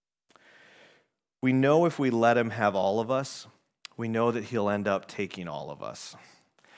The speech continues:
We, you know, you just don't want to even go in. It, this is a bad analogy. It's like me and the dentist.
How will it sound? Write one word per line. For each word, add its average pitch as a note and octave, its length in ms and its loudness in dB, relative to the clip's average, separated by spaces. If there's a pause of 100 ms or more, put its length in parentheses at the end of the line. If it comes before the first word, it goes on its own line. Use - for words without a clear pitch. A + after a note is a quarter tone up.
(340)
We, A2+ 80 -6 (240)
you - 240 -14
know, A#2 80 -4
you A#2 80 0
just C#3+ 220 -6
don't E3+ 200 2
want B2+ 200 2
to A2+ 60 -4
even A2 240 -4
go G2 200 -2
in. F2+ 300 -6 (180)
It, - 240 -8 (800)
this C#3 100 -8
is A2+ 40 -2
a G2+ 60 -2
bad F2 260 -4
analogy. F#2 480 -8
It's E2 120 -12
like A2 140 -4
me A2 140 -2
and G2 120 -4
the F#2 60 -6
dentist. F#2 560 -12